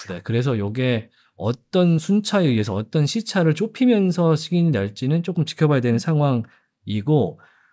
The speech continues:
Speaker 1: 화면에 보시면 이제 어, 지금 나와 있는 것들 있잖아요.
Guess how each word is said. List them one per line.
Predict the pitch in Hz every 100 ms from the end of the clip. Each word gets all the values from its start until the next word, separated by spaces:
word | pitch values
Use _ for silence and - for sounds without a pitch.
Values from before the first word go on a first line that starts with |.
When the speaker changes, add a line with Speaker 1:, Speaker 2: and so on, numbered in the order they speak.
| _
Speaker 1:
화면에 | - 262 269 254
보시면 | 185 180 175 160 143 117 101
이제 | 110 120 107 87
어, | 95
지금 | - 151
나와 | 123 107 143
있는 | 156 143 135
것들 | 110 - 98
있잖아요. | 90 90 82 127 85 76